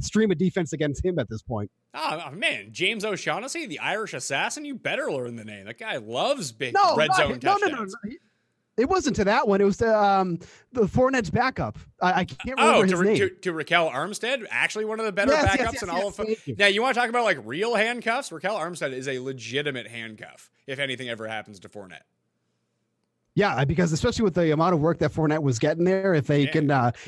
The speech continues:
Speaker 1: if he starts getting that type of workload, absolutely.
Speaker 2: Uh, I just worry that Minshew might not be a hundred percent. Like, he was gimpy at the end of that
Speaker 1: Yeah.
Speaker 2: game when he, like, when he got sacked and landed on, no, he didn't get sacked. He t-, ended up with, like, a two-yard completion,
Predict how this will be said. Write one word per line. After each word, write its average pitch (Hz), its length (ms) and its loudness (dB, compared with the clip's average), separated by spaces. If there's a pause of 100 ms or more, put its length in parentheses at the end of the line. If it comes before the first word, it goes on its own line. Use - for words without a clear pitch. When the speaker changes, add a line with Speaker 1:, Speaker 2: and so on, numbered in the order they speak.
Speaker 1:
if - 120 2
he 220 160 6
starts - 400 -4
getting 170 180 2
that 170 180 2
type 196 160 2
of 180 60 0
workload, 196 320 4
absolutely. 135 680 2 (240)
Speaker 2:
Uh, 151 140 0
I 190 100 2
just 381 200 -4
worry 330 180 -4
that 233 180 -8
Minshew 208 240 -6
might 196 160 -4
not 202 120 -6
be 220 100 -6
a 208 40 0
hundred 202 200 -4
percent. 196 280 -6
Like, 139 120 -4
he 190 100 -6
was 226 240 -6 (580)
gimpy 160 520 -2
at 131 180 -6
the 139 100 -4
end 143 120 -4
of 139 80 -4
that 131 100 0
Speaker 1:
Yeah. 113 120 0
Speaker 2:
game 135 220 -4
when 117 80 -10
he, 113 80 -10
like, 113 320 -10
when 127 80 -10
he 127 60 -10
got 120 220 -6
sacked 123 300 -8
and 107 120 -14
landed 113 320 -10
on, 110 220 -12 (220)
no, 165 80 -10
he 151 60 -4
didn't 143 100 -10
get 120 140 -8
sacked. 107 200 -10
He 104 160 -14 (180)
t-, 110 120 -16
ended 107 220 -14
up 95 60 -14
with, 104 80 -18
like, 101 100 -14
a - 40 -16
two-yard 113 480 -10
completion, 101 600 -16